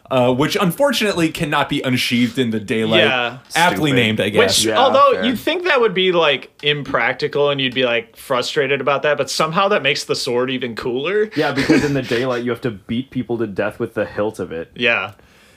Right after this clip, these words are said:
Speaker 2: You have
Speaker 1: Yeah.
Speaker 2: to, yeah, you have to keep it sheathed and just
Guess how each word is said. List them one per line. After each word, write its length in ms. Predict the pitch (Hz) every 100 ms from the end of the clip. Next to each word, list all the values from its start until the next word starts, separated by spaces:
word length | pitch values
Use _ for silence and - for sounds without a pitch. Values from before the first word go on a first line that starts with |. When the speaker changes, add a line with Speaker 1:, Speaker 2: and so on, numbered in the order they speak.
| -
Speaker 2:
You 140 | 131
have 140 | 135 127
Speaker 1:
Yeah. 60 |
Speaker 2:
to, 60 | 156
yeah, 120 | 151
you 60 | 151
have 100 | 135
to 100 | -
keep 220 | - 160
it 80 | 131
sheathed 480 | - 139 135 120 107
and 120 | 113
just 320 | 107 113 -